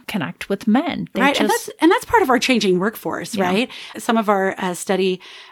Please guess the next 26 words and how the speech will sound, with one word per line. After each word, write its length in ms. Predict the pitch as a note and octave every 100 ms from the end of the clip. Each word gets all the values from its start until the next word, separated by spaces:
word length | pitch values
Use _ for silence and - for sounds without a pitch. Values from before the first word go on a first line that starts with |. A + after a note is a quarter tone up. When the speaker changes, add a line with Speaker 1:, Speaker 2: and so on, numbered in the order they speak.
| -
Speaker 2:
members 440 | G#3 F#3+ F#3+ F3+
talked 300 | - G#3 G3
about 260 | G#3+ F#3 E3+
the 80 | F#3
fact 420 | - E3+ - -
that 220 | E3 D#3+ - - - _
this 180 | A#3+ A#3+
is 160 | G3
different. 380 | E3 G#3+ G#3+ F#3
They 60 | F#3
see 200 | - G#3
differences 720 | E3 G3 G3 F#3 F#3 E3+ -
in 100 | G3
the 60 | F3
way 100 | F3
men 220 | F3 F3
treat 160 | - F3+
women 240 | E3+ E3+
at 100 | E3
work 260 | F3 E3 - - _
based 240 | F3+ E3
on 120 | E3
generational 600 | D#3+ D#3 D3+ D3+ - -
differences, 540 | - - - - - -
right? 220 | D2+ -
So 200 | - F3+